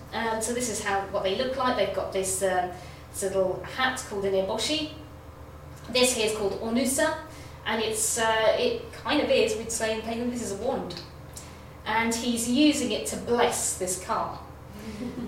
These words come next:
So yeah, you can get your cars blessed into Japan to, to, to hope, because you're hoping that they're not going to crash. Now this, this is a photo I took. <laughs> That there's a toilet.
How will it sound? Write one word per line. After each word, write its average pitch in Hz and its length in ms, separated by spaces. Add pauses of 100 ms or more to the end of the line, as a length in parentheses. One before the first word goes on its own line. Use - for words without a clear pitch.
(140)
So - 80
yeah, 320 200
you 247 140
can 262 120
get 254 180
your 240 100
cars 240 360
blessed 247 320
into 240 200
Japan 320 400
to, 214 360
to, 220 240
to 226 80
hope, - 400
because 208 260
you're 202 80
hoping 240 400
that 214 180
they're 208 120
not 208 160
going 208 140
to - 100
crash. - 560 (1500)
Now 262 140
this, 381 260
this 302 180
is 285 80
a - 40
photo 262 360
I 240 140
took. - 320 (220)
<laughs> 277 140 (640)
That 269 160
there's 254 200
a - 40
toilet. 190 520